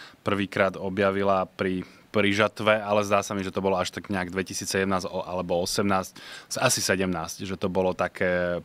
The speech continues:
po, no, e, už po nástupe tretej vlády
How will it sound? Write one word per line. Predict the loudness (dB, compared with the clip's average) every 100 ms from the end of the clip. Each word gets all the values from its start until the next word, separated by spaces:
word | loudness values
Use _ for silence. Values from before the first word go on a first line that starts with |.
| -2
po, | 2 2 2 -2 _ _ _ _ _ _ _ _ _ _ _ _ _ -20 -20 -20 0
no, | 4 4
e, | 0 -2 -2 -2 -2 -4 -8 -8
už | -6
po | 2 2
nástupe | 2 -2 -4
tretej | -2 -4 -4
vlády | -4 -4 -4